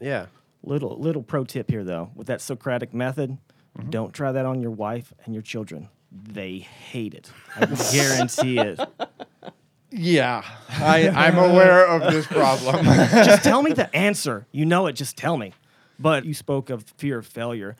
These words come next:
Speaker 2: That's what holds a lot of entrepreneurs back. If you
Speaker 3: Mm-hmm.
Speaker 2: could express to some of these hopeful entrepreneurs,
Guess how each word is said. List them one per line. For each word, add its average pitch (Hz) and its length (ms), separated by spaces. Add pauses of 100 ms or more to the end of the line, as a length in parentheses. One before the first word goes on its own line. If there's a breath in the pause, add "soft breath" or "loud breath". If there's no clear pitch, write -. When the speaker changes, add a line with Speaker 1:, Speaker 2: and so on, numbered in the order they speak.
(160 soft breath)
Speaker 2:
That's 131 160
what 143 200
holds 135 280
a 107 40
lot 117 300
of 120 120
entrepreneurs 113 640
back. 110 500 (400 soft breath)
If - 140
you 156 60
Speaker 3:
Mm-hmm. 147 100
Speaker 2:
could 127 100
express 123 520
to 110 420
some 123 240
of 117 60
these 101 340 (160)
hopeful 117 520
entrepreneurs, 110 800